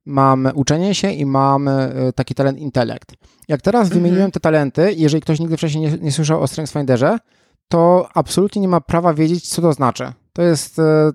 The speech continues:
Speaker 1: trochę taki slang, e, zamknięty. Więc pierwszy krok to jest, e, zacząć czytać, okej, co znaczy talent indywidualizacja, co znaczy talent organizator i tak dalej.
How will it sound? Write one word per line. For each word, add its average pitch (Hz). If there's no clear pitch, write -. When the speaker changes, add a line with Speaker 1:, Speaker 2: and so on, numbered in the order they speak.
Speaker 1:
trochę 151
taki 143
slang, 135
e, 127
zamknięty. 120
Więc 151
pierwszy 220
krok 160
to 175
jest, 165
e, 170
zacząć 156
czytać, 113
okej, 120
co 185
znaczy 196
talent 165
indywidualizacja, 143
co 143
znaczy 139
talent 131
organizator 127
i 127
tak 123
dalej. 110